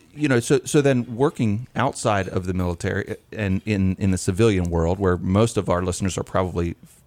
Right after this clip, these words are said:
you know, at home, they're out doing their, their job in their normal workforce. And a lot of times, uh, you know, we're encouraged to share our faith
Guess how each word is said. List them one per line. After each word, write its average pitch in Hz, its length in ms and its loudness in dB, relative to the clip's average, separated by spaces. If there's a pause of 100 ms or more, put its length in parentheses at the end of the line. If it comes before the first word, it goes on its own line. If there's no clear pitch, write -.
you 92 120 -6
know, 87 140 -2
at 92 160 -4
home, 98 260 0 (340)
they're 101 300 0 (220)
out 95 240 0
doing 95 240 0
their, 90 280 0
their 87 220 -4
job 92 340 0
in 92 80 -2
their 87 80 0
normal 101 420 0
workforce. - 560 -4 (460)
And 117 320 2 (920)
a 117 80 2
lot 170 320 -4
of 208 120 -6
times, 101 580 -4 (120)
uh, 107 420 0 (100)
you - 340 -8
know, 120 280 2 (280)
we're 180 220 0
encouraged 123 540 0
to 156 60 0
share 101 420 2
our 151 160 0
faith 95 600 -4